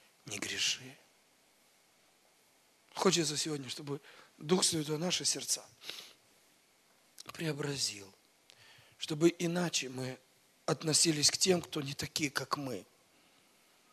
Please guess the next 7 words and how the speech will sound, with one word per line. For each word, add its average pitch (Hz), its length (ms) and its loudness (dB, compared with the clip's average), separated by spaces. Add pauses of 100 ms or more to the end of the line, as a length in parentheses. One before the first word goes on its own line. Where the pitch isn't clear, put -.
(280)
Чтобы 170 240 4
Бог 175 180 10
забрал 185 380 6
от 180 140 0
нас 185 280 2 (800)
это 170 200 6
осуждение, 156 880 6